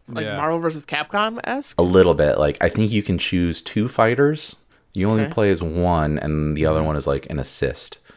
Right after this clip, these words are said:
Speaker 2: And it's a
Speaker 3: Uh,
Speaker 2: part
Speaker 3: which,
Speaker 2: of your combo, right?
Speaker 3: which
Speaker 2: Or
Speaker 3: could make,
Speaker 2: it's
Speaker 3: yeah, exactly. You can make combos really interesting.
Speaker 2: Mm-hmm.
Speaker 3: Um, and they, and within the stuff that Ed Boon showed at,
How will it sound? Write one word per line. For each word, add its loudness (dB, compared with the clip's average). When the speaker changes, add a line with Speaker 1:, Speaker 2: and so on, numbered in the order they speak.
Speaker 2:
And -8
it's -8
a -6
Speaker 3:
Uh, -12
Speaker 2:
part -2
Speaker 3:
which, 2
Speaker 2:
of -4
your -8
combo, -6
right? -10
Speaker 3:
which 2
Speaker 2:
Or -10
Speaker 3:
could 0
make, 0
Speaker 2:
it's -12
Speaker 3:
yeah, 4
exactly. 0
You -10
can -4
make -6
combos 0
really -2
interesting. -8
Speaker 2:
Mm-hmm. -14
Speaker 3:
Um, -4
and -4
they, 0
and 0
within 2
the -2
stuff -2
that 0
Ed -2
Boon -4
showed -2
at, -4